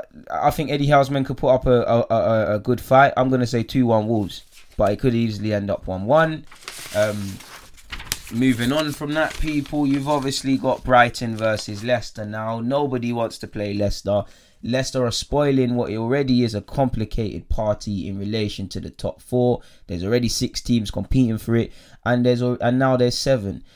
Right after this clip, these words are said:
And I mean, it's going great at Leicester, and rightly so. It's testament to the players, it's testament to the fans, and it's testament to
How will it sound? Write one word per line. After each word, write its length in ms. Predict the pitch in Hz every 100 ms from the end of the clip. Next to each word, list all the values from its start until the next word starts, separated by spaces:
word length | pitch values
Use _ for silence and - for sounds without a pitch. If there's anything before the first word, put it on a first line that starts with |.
| _ -
And 160 | 120
I 60 | 123
mean, 320 | 131 131 123 -
it's 140 | 123
going 300 | 139 135 135
great 240 | 139 143
at 140 | 113 101
Leicester, 320 | 120 - 120
and 120 | 117
rightly 340 | 127 127 107 120
so. 360 | - 143 - -
It's 140 | -
testament 520 | - 147 - 127 131 -
to 60 |
the 80 | 113
players, 460 | - 160 185 196 196
it's 160 | 190
testament 520 | - 139 - 131 120 -
to 80 |
the 60 | 107
fans, 400 | - 165 165 160
and 120 | - 147
it's 120 | -
testament 560 | - 151 - 131 123
to 300 | - 131 123